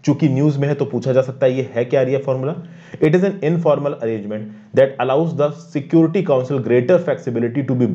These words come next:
briefed about international peace and security issues। It has been frequently and it has been used frequently and assumed growing importance since it was first implemented in March nineteen ninety-two। देखिए, होता क्या था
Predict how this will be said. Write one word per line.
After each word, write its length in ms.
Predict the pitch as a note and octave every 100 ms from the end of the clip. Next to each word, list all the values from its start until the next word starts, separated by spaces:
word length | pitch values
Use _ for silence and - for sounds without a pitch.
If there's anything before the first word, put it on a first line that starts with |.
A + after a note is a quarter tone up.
| A#2
briefed 340 | C3+ C3 - A2+
about 340 | A#2 - B2
international 480 | B2+ C3+ B2+ C#3 C#3
peace 180 | B2+ B2
and 180 | C3+ A2+
security 400 | E2+ F#2 F2+ F2+
issues। 300 | E2+ E2 - - - -
It 200 | C3 C#3+
has 140 | C3
been 100 | C#3 C#3
frequently 500 | C3+ D3 C#3+ D3 F3 -
and 200 | B2 B2+ - - _ _ _ _ _ -
it 160 | D#3 E3+
has 120 | E3
been 160 | E3 D3
used 240 | G3 -
frequently 460 | C3+ A#2+ A2+ A#2 C#3
and 100 | A2+
assumed 260 | C#3+ C#3+
growing 320 | A2+ A#2 C3 A2
importance 440 | G#2+ G2 A#2+ B2
since 180 | C3 A2
it 100 | A#2+
was 160 | A#2+
first 200 | A#2 A2+
implemented 580 | A2 G#2+ G2+ F#2 F#2+ G#2
in 100 | G#2+
March 240 | F2+ F2+ E2+
nineteen 340 | E2+ F2 E2+
ninety-two। 380 | D#2 E2 D2+ - - - - - - - - D#3
देखिए, 200 | G3+ F#3+
होता 340 | G#2+ A#2 F#3+
क्या 180 | F3+ A#2+
था 160 | G2+